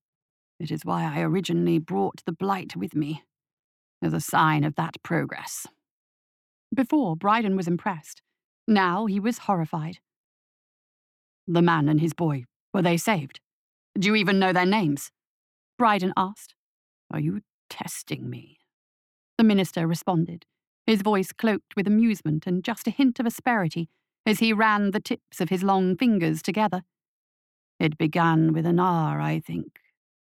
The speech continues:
He stroked his chin as though collecting thoughts. Riley, maybe. No, wait,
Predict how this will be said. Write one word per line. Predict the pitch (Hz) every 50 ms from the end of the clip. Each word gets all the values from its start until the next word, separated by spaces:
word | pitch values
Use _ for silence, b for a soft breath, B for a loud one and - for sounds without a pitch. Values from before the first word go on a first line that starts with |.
| _ _ _ _ _ _ _ _
He | - 247
stroked | - - - 233 220 - -
his | - 214 202 -
chin | - - 262 233 175 156 151 165
as | 170 160 -
though | 190 175 170 170 -
collecting | - - 214 208 - - - - 190 190 185
thoughts. | - 262 240 208 196 - - - - - _ _ _ _ _ _ _ _ _ _ _ _ _ _
Riley, | - 165 165 160 151 151 156 160 156 165 175 180 190 180 190
maybe. | 196 190 185 175 - 175 175 175 - _ _ _ _ _ _ _ _ _
No, | - 220 208 196
wait, | 185 180 165 - - -